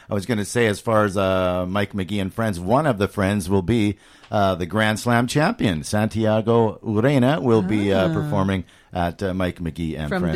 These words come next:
Speaker 2: the Youth Slam. That's
Speaker 1: Yeah.
Speaker 2: great. And both of those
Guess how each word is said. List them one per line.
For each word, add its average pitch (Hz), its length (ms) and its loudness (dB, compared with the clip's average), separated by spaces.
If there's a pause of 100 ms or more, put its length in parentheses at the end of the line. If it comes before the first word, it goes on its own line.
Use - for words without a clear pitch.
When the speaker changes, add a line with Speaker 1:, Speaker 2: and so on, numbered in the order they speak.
(120)
Speaker 2:
the 170 40 -6
Youth 170 140 -8
Slam. 147 440 -12
That's 180 260 -4
Speaker 1:
Yeah. - 40 -10
Speaker 2:
great. 208 280 -8 (260)
And 190 180 0
both 247 280 2
of 214 160 -6
those 180 400 -4